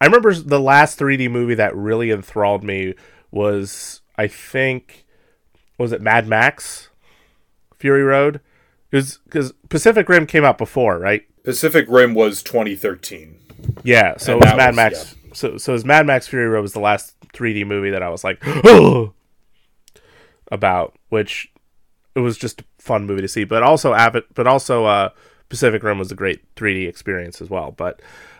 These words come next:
Speaker 1: um, I just remember the whole conversation of shooting something in three D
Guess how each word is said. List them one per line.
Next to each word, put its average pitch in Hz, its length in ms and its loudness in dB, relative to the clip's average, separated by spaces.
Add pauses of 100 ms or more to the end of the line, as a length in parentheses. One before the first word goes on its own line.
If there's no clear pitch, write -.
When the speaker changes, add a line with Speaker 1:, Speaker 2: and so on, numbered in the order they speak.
(160)
Speaker 1:
um, 104 320 0
I 135 80 4
just 165 160 -2
remember 143 560 2 (840)
the 127 220 2
whole 139 160 2
conversation 127 640 -2
of 107 420 -4 (100)
shooting 160 480 2
something 117 360 -4
in 104 140 -4
three 107 260 -4
D 101 380 -2